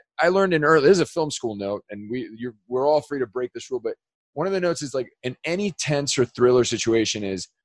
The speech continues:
what is keeping the characters in a place confined? Like, the idea of confinement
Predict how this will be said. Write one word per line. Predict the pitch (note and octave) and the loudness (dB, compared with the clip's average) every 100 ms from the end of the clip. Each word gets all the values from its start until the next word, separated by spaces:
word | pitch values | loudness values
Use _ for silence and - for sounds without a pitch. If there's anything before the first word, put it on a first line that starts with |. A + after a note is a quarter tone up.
| _ - | _ -2
what | A#2+ D#3 E3+ | 2 4 2
is | D3+ | -2
keeping | - - C3+ C3 A2 | -6 -10 -8 -6 -6
the | |
characters | F#2+ - A2+ G#2+ - G#2 F#2 F#2 - - | -8 -4 -2 -2 -4 -4 -4 -6 -10 -6
in | A#2 | -4
a | G#2+ | -2
place | - G2+ - | 0 2 0
confined? | - G#2 F#2 - A2 F2 C#2 | -4 -6 -6 -4 0 0 0
Like, | G#2 F#2+ | -4 2
the | A#2+ | 2
idea | A#2 E3 | 4 4
of | G3+ | 4
confinement | - B2 G2+ - D#3+ C#3+ G#2+ F2+ D#2 | 4 -6 -6 -2 0 2 0 -4 -6